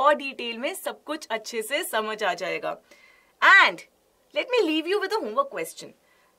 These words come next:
आपको क्विज तो अटेम्प्ट करना ही है, एक होमवर्क क्वेश्चन मैं आपको और दे रही हूँ। होमवर्क क्वेश्चन का आंसर आप मुझे कमेंट सेक्शन में दोगे and क्विज अटेम्प्ट करना नहीं भूलना। Your homework question is, which constituent of petroleum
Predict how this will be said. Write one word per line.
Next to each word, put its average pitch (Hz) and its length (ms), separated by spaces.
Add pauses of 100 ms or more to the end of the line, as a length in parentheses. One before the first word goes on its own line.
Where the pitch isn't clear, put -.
(220)
आपको 254 220
क्विज 370 320
तो 403 80
अटेम्प्ट 392 340
करना 294 240
ही 339 240
है, 359 180
एक 359 120
होमवर्क 277 280
क्वेश्चन 320 340
मैं 302 100
आपको 277 240
और 262 200
दे 302 200
रही 294 180
हूँ। 330 100 (160)
होमवर्क 403 300
क्वेश्चन 349 320
का 349 100
आंसर 320 300
आप 302 160
मुझे 330 400
कमेंट 247 320
सेक्शन 294 300
में 311 140
दोगे 302 320 (120)
and 285 440 (400)
क्विज 285 300 (300)
अटेम्प्ट 214 400
करना 208 240
नहीं 220 380
भूलना। 160 380 (600)
Your 349 200 (160)
homework 427 320
question 339 460
is, 349 280
which 415 280
constituent 349 640
of 349 160
petroleum 311 600